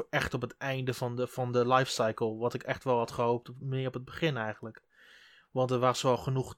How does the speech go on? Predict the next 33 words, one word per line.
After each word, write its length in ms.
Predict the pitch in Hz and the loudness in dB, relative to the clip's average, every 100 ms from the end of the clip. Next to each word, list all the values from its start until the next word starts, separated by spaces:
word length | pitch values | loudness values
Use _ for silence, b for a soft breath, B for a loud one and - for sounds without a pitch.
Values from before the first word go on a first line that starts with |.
| - | -8
ruimte 520 | 139 127 135 143 135 | 2 4 4 2 -4
tussen 280 | 135 123 127 | -2 -2 -4
Sticker 320 | - 120 143 | -4 -4 -4
Star 480 | - - 139 131 135 | -2 2 4 4 2
en, 420 | 139 131 131 131 _ b b b b b b b b _ | 0 -4 -4 -6 _ b b b b b b b b _
en 600 | 143 135 135 135 135 - - | -2 0 2 0 -2 -6 2
Color 280 | 160 156 | 6 6
Splash. 500 | 131 - 127 110 107 | 4 2 2 2 0
Maar 120 | - 123 | 0 2
dat 140 | 127 | 2
is 80 | 127 | 2
een 80 | 131 | 4
hele 220 | 131 135 | 4 4
andere 280 | 147 147 123 | 4 2 0
situatie. 760 | 123 - 113 107 107 - 104 _ _ | -2 -4 -2 -2 -4 -8 -10 _ _
Ehm, 460 | 127 127 120 120 117 - _ _ _ _ _ _ - _ | -2 2 2 0 -6 -12 _ _ _ _ _ _ -20 _
maar 340 | 143 139 131 | 4 6 6
het 100 | - | 6
is, 160 | 160 170 175 B B | 6 6 2 B B
het 140 | B 170 | B 2
is 120 | 185 | 4
interessant 580 | 190 185 170 185 160 143 | 4 2 4 6 6 4
hoe 420 | 160 151 143 127 _ _ _ _ _ _ | 2 2 2 -4 _ _ _ _ _ _
anders 580 | 160 160 151 135 123 - | 6 8 8 6 4 2
Nintendo 920 | 135 131 151 139 143 135 127 123 123 | 0 0 2 2 2 4 4 4 2
de 140 | 123 120 | 0 0
Wii 160 | 135 | 2
U 80 | 135 | 4
behandelde 600 | 127 117 131 135 127 123 | 4 4 2 2 2 2
in 440 | - 135 127 135 - | 0 -2 -2 -6 -6
vergelijking 720 | - 131 131 123 127 127 123 | 2 2 2 2 2 2 -2
met 220 | 120 120 127 | -2 -4 -4
Wii, 420 | 120 127 123 | 0 2 0